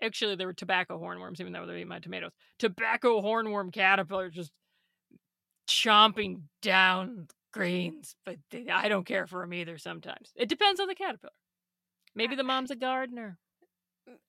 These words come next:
Speaker 2: but to say you don't like caterpillars in general, I don't know. I don't like the mom. I don't care what she gets. I think she, she should get crap for her birthday.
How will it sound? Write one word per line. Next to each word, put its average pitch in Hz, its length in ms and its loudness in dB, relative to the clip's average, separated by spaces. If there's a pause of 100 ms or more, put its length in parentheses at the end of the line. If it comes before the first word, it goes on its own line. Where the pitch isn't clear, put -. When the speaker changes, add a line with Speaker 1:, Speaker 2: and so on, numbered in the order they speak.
(200)
Speaker 2:
but 330 140 -2
to 330 80 -12
say 359 280 -2
you 311 80 -6
don't 247 380 -6
like 233 280 -4 (400)
caterpillars 240 680 -6
in 202 120 -16
general, 208 460 -4 (100)
I 175 100 0
don't 160 120 -2
know. 156 180 -10
I 190 80 4
don't 208 100 4
like 190 180 0
the 175 60 -10
mom. 156 320 -4
I 190 40 0
don't 196 140 -4
care 170 160 -6
what 196 120 -4
she - 140 -10
gets. 185 240 -2
I 185 40 -18
think 170 140 -14
she, - 140 -16
she 165 120 -20
should 147 180 -12
get - 160 -18
crap 185 340 2
for 175 120 -12
her 160 100 -10
birthday. - 340 -14